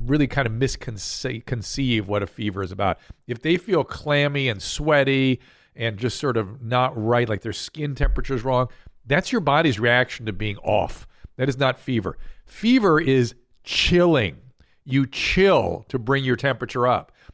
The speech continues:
And people just imagine somehow fever is sort of this flushed state, which it is not. Uh, it can be a little bit that way, but it's, if you're really developing a fever, it is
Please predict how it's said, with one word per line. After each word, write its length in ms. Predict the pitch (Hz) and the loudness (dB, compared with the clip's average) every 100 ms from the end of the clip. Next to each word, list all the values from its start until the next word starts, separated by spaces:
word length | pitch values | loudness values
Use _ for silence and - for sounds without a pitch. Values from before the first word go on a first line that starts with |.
| _ | _
And 180 | - 117 | -12 -6
people 320 | - 156 151 | -4 -2 0
just 240 | 123 127 - | 0 -2 -4
imagine 480 | 120 131 139 120 110 | -4 0 0 -2 -12
somehow 360 | 135 113 113 | -10 -6 -8
fever 440 | 104 127 120 110 104 | -8 -8 -6 -6 -8
is 140 | - | -10
sort 200 | 117 104 | -12 -10
of 60 | 104 | -8
this 220 | 98 - _ _ | -10 -12 _ _
flushed 640 | - - 131 127 - - | -20 -6 -2 -2 -4 -12
state, 400 | - 104 85 - | -8 -4 -4 -6
which 180 | 107 - | -12 -10
it 60 | |
is 140 | 110 101 | -10 -8
not. 420 | 110 110 71 _ _ _ - _ | -6 -8 -8 _ _ _ -20 _
Uh, 80 | 113 | -4
it 240 | 113 113 | -2 -4
can 440 | - - 143 180 175 | -6 -2 0 0 0
be 100 | 131 | 0
a 80 | 117 | 2
little 180 | 110 | 2
bit 140 | 98 101 | -2 -2
that 160 | 101 | -4
way, 120 | 101 101 | -2 -4
but 120 | 104 | -4
it's, 160 | 104 - _ _ | -6 -10 _ _
if 120 | - 107 | -14 0
you're 160 | 147 | 2
really 320 | 143 147 147 | 4 4 4
developing 360 | 127 123 117 110 | 2 2 0 -2
a 40 | |
fever, 280 | 95 113 98 | -6 -4 -4
it 160 | 107 104 | 0 0
is 160 | 95 | 0